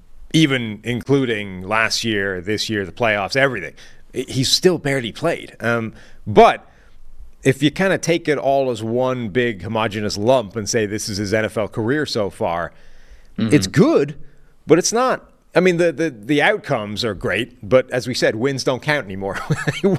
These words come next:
Speaker 1: We,
Speaker 2: Yeah,
Speaker 1: we've
Speaker 2: no, we,
Speaker 1: evolved
Speaker 2: we don't count
Speaker 1: past
Speaker 2: wins. Wins are, wins aren't a real stat.
Speaker 1: We are in a post-win society over here at the
Speaker 2: <laughs>
Speaker 1: P F F N F L
Speaker 2: We need to,
Speaker 1: podcast.
Speaker 2: if, hey,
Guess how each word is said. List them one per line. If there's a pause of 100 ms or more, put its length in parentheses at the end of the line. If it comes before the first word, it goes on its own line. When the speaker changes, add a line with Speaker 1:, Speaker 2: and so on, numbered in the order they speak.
Speaker 1:
We,
Speaker 2:
Yeah,
Speaker 1:
we've
Speaker 2:
no,
we,
Speaker 1:
evolved
Speaker 2:
we
don't
count
Speaker 1:
past
Speaker 2:
wins.
Wins
are,
wins
aren't
a
real
stat.
Speaker 1:
We
are
in
a
post-win
society
over
here
at
the
Speaker 2:
<laughs>
Speaker 1:
P
F
F
N
F
L
Speaker 2:
We
need
to,
Speaker 1:
podcast.
Speaker 2:
if,
hey,